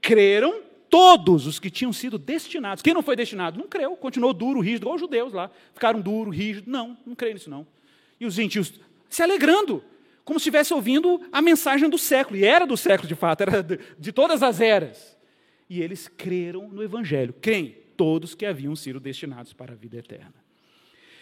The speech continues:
Irmãos, existem alguns benefícios dessa doutrina. Quando nós reconhecemos a doutrina da eleição divina, soberana e absoluta da parte de Deus,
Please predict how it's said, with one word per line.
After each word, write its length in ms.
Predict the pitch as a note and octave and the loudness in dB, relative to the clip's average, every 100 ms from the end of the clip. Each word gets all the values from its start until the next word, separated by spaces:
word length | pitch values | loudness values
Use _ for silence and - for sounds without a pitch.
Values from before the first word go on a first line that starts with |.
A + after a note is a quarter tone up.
| - | 0
Irmãos, 680 | C#4+ D#4 D4+ D3+ - - - _ _ _ _ | 4 6 4 2 -6 -20 -20 _ _ _ _
existem 320 | - A3 E4+ E4 | -2 0 0 0
alguns 240 | C#4+ D4 | -2 -4
benefícios 680 | A3+ E4 F4 - D#4+ C#4+ D3+ | -2 -2 -2 -2 -2 -4 -6
dessa 260 | F#3 F#3+ | -6 -6
doutrina. 580 | D#3+ D#3 C#3 C3+ G#2+ G2+ _ _ _ _ _ _ _ _ _ _ _ _ _ _ _ - | -6 -8 -10 -14 -16 -20 _ _ _ _ _ _ _ _ _ _ _ _ _ _ _ -8
Quando 240 | - C4+ | -2 0
nós 300 | C4 D#4+ D4+ | 2 4 2
reconhecemos 920 | A#3 A3+ A3+ A3+ G3+ - G3 C4+ C#4+ G3+ | 2 0 0 -2 -2 -4 -4 -2 0 0
a 60 | |
doutrina 460 | F#3+ E3+ F#3 A#3 A3 | -2 -2 -4 -6 -2
da 100 | F#3+ | -2
eleição 380 | F3 F3 G3 F3+ | -2 -2 -4 -4
divina, 360 | D3+ C#3 G3+ | -6 -6 -6
soberana 600 | F3 - G3+ E3 D#3 G3+ | -8 -6 -4 0 0 -2
e 40 | F3+ | -4
absoluta 760 | C#3 - F3+ E3 B3+ C#4+ D#3 | -6 -2 -2 2 2 2 0
da 100 | C#3+ | -2
parte 340 | C#3+ F#3+ F#3 D#3+ | 0 0 -2 -8
de 140 | C#3+ | -12
Deus, 540 | B2+ F#3+ A3+ - - | -2 0 0 -6 -16